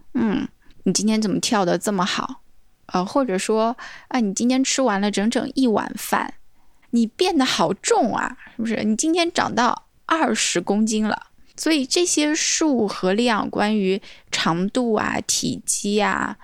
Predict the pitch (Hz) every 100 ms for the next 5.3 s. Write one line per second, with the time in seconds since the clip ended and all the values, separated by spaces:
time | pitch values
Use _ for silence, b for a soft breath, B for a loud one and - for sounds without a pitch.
0 | - - 294 214 226 233 202 180 175 -
1 | - - 196 208 208 214 - 180 196 247
2 | 269 277 233 190 196 - 202 220 190 185
3 | 202 247 - 262 240 - 349 294 - 185
4 | 220 226 185 190 202 190 - 170 175 -
5 | - - -